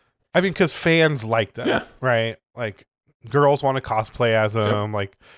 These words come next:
Speaker 1: um, like, the D.Va skins are, like,
Speaker 2: They're
Speaker 1: I
Speaker 2: awesome.
Speaker 1: love all my D.Va skins.
Speaker 2: Same
Speaker 1: They're
Speaker 2: here.
Speaker 1: great. Like, the Korean dress one is
Speaker 2: Yep.
Speaker 1: fucking amazing.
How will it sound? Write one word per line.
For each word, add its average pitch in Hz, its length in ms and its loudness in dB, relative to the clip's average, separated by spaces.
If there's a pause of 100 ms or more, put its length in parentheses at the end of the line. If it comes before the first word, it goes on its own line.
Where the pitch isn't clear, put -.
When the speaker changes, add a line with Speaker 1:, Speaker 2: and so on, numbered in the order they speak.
(260)
Speaker 1:
um, 107 460 -4 (460)
like, 143 120 -4
the 175 80 -2
D.Va 160 300 -4
skins 113 300 -2
are, 101 100 -2 (120)
like, 127 120 -2
Speaker 2:
They're 107 160 0
Speaker 1:
I 113 120 -2
Speaker 2:
awesome. 147 300 4
Speaker 1:
love 160 180 4
all 131 120 6
my 110 120 2
D.Va 101 300 -6
skins. 107 320 -4
Speaker 2:
Same 101 60 -4
Speaker 1:
They're 156 80 4
Speaker 2:
here. 135 60 -2
Speaker 1:
great. 117 300 0
Like, 135 140 -4
the - 80 -2
Korean 151 640 0
dress 147 360 2
one 165 220 2
is 90 160 0
Speaker 2:
Yep. 92 220 -8
Speaker 1:
fucking 127 280 -2
amazing. 98 400 -6